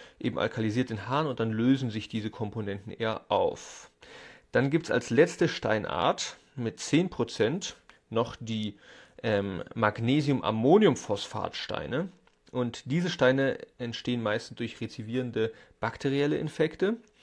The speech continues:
Ähm, da kann man Methionin geben, um den Harn im Endeffekt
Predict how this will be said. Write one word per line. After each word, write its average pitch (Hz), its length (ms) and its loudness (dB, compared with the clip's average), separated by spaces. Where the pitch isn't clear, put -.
Ähm, 123 300 4
da 110 140 4
kann 131 200 -2
man 127 200 2
Methionin 117 640 2
geben, 101 440 -8
um 113 160 -6
den 101 220 -8
Harn 101 260 -8
im 110 120 -12
Endeffekt - 560 -8